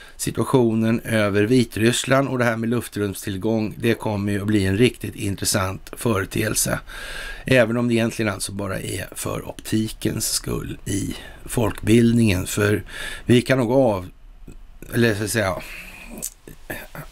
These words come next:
vi kan bestämma oss nu helt enkelt för att det här är avgjort i så mått. Och det här är nu bara en fråga om att kratta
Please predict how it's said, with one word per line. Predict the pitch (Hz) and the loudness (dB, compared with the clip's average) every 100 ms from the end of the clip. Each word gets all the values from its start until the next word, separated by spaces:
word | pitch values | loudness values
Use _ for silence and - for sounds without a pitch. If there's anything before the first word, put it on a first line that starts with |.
| - - - - - - - - | -18 -20 -20 -20 -20 -20 -18 -4
vi | 117 | 0
kan | 120 127 | 2 2
bestämma | 139 - 151 151 143 | 2 4 4 4 0
oss | 127 104 | -2 -6
nu | 95 92 | -10 -10
helt | 95 - | -10 -12
enkelt | 87 90 92 | -12 -12 -10
för | 98 95 | -8 -8
att | 80 - - - - - | -10 -14 -18 -16 -16 -4
det | 90 | -2
här | 101 | 0
är | 90 | 0
avgjort | 117 117 98 92 139 160 - - - - - - - - | 0 0 0 2 4 4 2 -12 -12 -14 -20 -20 -20 -2
i | 120 | 0
så | - - - | 0 -2 -6
mått. | - - - - | -8 -8 -12 -10
Och | 101 | -6
det | 95 | -2
här | 110 117 110 | 0 -2 -4
är | 98 92 | -4 -2
nu | 87 87 82 - - - - | -4 -6 -10 -18 -20 -20 -6
bara | - 131 117 113 113 123 - | 2 4 4 2 -2 -4 -8
en | 113 92 85 - | -4 -4 -6 -10
fråga | - 127 87 82 95 90 - - - | -2 0 0 -4 -6 -6 -8 -14 -6
om | 92 71 - - - | -4 -4 -10 -18 -8
att | - 90 76 - - | -2 -2 -4 -14 -8
kratta | - 117 - - - | -2 0 -2 -10 -14